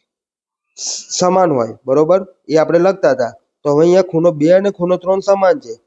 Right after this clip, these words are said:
તો આ બે રેખાઓ સમાંતર સમાન હોય તો આ બન-, સમાંતર રેખાઓ થશે એમ અને એલ, બરોબર. તો લખશું કે માટે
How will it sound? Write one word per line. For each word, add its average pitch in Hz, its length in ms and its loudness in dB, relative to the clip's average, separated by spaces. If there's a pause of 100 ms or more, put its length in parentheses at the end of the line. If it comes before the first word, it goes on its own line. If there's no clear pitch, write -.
(300)
તો - 40 -8
આ 147 160 0
બે 160 140 6
રેખાઓ 147 360 0
સમાંતર 147 600 -2 (360)
સમાન 175 360 0
હોય 185 200 2
તો 160 80 2
આ 147 100 0
બન-, 151 240 -6 (500)
સમાંતર 165 580 0
રેખાઓ 160 500 2
થશે 160 280 -4 (480)
એમ 147 260 2
અને 156 160 4
એલ, 156 160 4 (520)
બરોબર. 156 340 0 (400)
તો - 40 2
લખશું - 420 -2 (760)
કે 165 120 4 (2750)
માટે 139 500 0